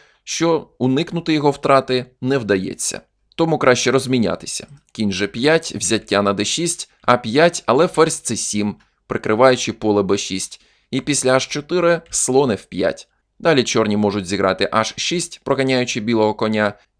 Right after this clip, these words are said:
Білі зберігають певну перевагу, але вона невелика. В партії ж Василь Іванчук поставив на А п'ять свого пішака. Білі зіграли Аш чотири, взяття і Е чотири. Дуже сильний хід. Мета білих зрозуміла.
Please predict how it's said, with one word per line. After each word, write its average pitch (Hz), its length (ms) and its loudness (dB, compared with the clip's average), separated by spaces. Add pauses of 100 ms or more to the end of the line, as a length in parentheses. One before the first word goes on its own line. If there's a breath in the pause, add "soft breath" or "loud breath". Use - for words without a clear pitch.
Білі 180 200 0
зберігають 120 760 2
певну 101 320 4
перевагу, 127 640 2 (160)
але 117 220 4
вона 117 400 2
невелика. 113 640 -2 (460)
В 110 100 -4
партії 165 500 2
ж - 160 -4
Василь 120 340 0
Іванчук 113 480 -2
поставив 117 540 0
на 110 160 0
А 117 80 0
п'ять 117 320 0
свого 123 420 2
пішака. 95 580 -4 (380)
Білі 123 240 0
зіграли 113 420 4
Аш 113 180 2
чотири, 156 560 -2 (420 soft breath)
взяття 135 880 0 (260)
і 180 240 -2 (160)
Е 110 340 -2
чотири. - 460 -8 (280)
Дуже 117 400 0
сильний 101 400 -2
хід. - 320 -12 (360)
Мета 131 280 2
білих 127 320 2
зрозуміла. 107 640 0